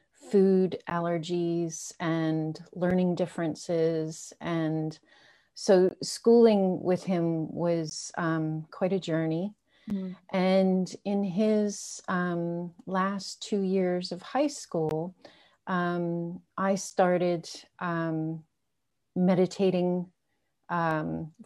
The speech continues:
Speaker 1: full time and looking for more resources to help us with our health. And, um, we stumbled on Psych K,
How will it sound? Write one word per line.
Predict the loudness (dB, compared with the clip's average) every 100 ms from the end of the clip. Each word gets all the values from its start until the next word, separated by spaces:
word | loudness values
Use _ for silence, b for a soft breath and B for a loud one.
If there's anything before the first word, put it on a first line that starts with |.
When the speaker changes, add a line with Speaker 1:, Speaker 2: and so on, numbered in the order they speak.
| -4
Speaker 1:
full | -4
time | -4 -4 0 2 4 4 2 2
and | 0 -2 -2
looking | -2 0 -2
for | 0 -2
more | -2 -2 -2 -2
resources | 0 0 0 -2 0 0 0 -2 -2 -2 -4 -10 -6
to | -2 0 -2 -2 -4
help | -4 -4 -2
us | -6 -6
with | -4
our | -4 -4
health. | -2 0 0 -2 _
And, | -6 -6 -6 B B B B B _
um, | 0 2 0 -2 -4 -8 -14 _
we | -8
stumbled | -6 -2 0 2 2
on | 2 0 -2
Psych | -4 -2 -2 -2
K, | -4 -2 -2 -4